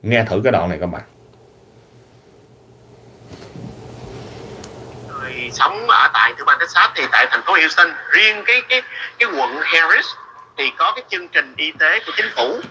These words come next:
Speaker 2: gọi là chương trình y tế là thẻ vàng, à, trợ cấp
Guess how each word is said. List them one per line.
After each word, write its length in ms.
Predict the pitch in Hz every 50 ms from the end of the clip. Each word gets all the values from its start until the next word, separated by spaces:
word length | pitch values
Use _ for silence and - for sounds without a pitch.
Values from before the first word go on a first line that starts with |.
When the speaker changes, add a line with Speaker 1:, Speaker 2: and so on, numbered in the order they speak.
| - - - - - - - -
Speaker 2:
gọi 240 | 131 117 110 151 147
là 180 | 147 131 131 - -
chương 120 | - -
trình 180 | - - 131 - - 131
y 120 | 135 147
tế 220 | - - - -
là 140 | - - - - -
thẻ 100 | - 139
vàng, 260 | 156 156 143 143 127 - - _ _ _ _ _ _ _ _ - -
à, 340 | - 135 127 127 123 120 - -
trợ 140 | 101 110 127 -
cấp 160 | 175 202 -